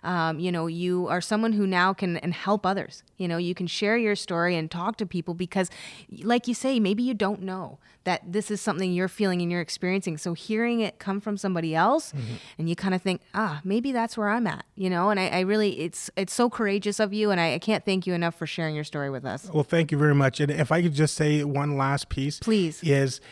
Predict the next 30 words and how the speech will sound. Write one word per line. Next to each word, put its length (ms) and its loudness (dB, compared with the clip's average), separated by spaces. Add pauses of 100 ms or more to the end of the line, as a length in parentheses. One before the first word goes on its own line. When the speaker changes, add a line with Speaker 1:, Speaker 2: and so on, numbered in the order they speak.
(220)
Speaker 2:
is 300 2
this 180 2
simple. 500 -6 (500)
Everybody 880 4 (420)
walking 440 0
this 120 0
planet 420 -6 (760)
is 260 0
the 100 0
same 340 2
when 100 2
it 80 -6
comes 480 -6
to 160 -12
mental 300 -6
health. 280 -12 (640)
Uh, 280 0 (240)
here 220 4
I 120 4
was, 420 2
a 160 -2
fully 320 -2
trained 320 -2
police 260 -2
officer, 320 -4
and 200 0
literally 360 0
you 180 -2
think 340 -4
that, 260 -4